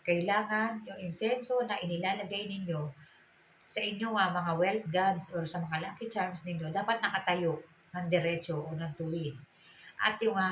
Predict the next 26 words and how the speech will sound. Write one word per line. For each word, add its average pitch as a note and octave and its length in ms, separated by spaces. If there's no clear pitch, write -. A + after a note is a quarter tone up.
harapan G3+ 560
ng, F#3 160
ah, D#3 240
ah, D#3 320
Lucky A#3 240
Charms A3+ 320
ninyo, A#3 240
kung F#3+ 160
yan F#3+ 160
ay, F3+ 240
ah, D3+ 320
wealth F#3+ 320
god F#3 240
man G#3+ 240
yan, G#3+ 240
or F#3 180
kung F3+ 160
mga D#3+ 240
Buddha G3 400
man G3+ 160
yan, F#3+ 240
or F#3 80
anong F#3+ 180
klaseng F#3+ 380
Lucky F3+ 320
Charms, - 420